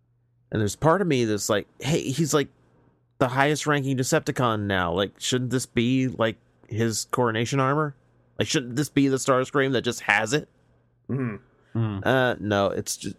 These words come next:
Speaker 1: and it's not just the, it's not just the look of it throwing me off, 'cause it's not the typical Starscream look. Like, y-, you can defy the typical appearances, but that's a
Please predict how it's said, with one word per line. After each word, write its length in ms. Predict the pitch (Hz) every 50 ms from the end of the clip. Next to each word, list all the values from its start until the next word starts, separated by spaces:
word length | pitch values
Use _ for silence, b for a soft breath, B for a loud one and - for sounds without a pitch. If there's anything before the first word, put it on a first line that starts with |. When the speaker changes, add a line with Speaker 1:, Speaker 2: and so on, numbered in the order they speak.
| _ -
Speaker 1:
and 320 | 101 135 147 151 151 139 - - - _ _ _ _ _ _ _ _
it's 240 | - - 143 - -
not 180 | 208 233 254
just 220 | - 269 240 - -
the, 60 | 156
it's 180 | - 127 170 -
not 180 | 226 247 247 -
just 220 | - 214 - -
the 100 | 165 151
look 320 | 131 110 107 113 135 -
of 160 | - 147 151 143
it 140 | 147 -
throwing 260 | - 151 143 143 139 131
me 140 | 123 107
off, 260 | 104 107 110 143 160 -
'cause 180 | - 123 113
it's 140 | 107 - -
not 220 | 117 117 123 120 - _ _ _
the 120 | - 110 110
typical 400 | - - 123 - - - 127 117
Starscream 680 | - - - 113 113 110 - - 120 113 107 104 95 90
look. 340 | 95 101 110 - - - - _ _ _ _ _ -
Like, 200 | - 113 110 104
y-, 80 | - - _
you 160 | - 135 156 170
can 140 | 190 180 147
defy 760 | 139 135 - - - 117 104 104 110 120 123 147 156 143 - -
the 160 | - - 139
typical 360 | - - 151 147 160 - 165
appearances, 640 | 160 156 175 175 170 170 180 175 190 196 208 190 151
but 280 | 135 127 120 110 - - b b b b b b b b b b b b _ _ _ _ _ _ _ _ _ _ _ _
that's 180 | - 139 139 -
a 60 | 151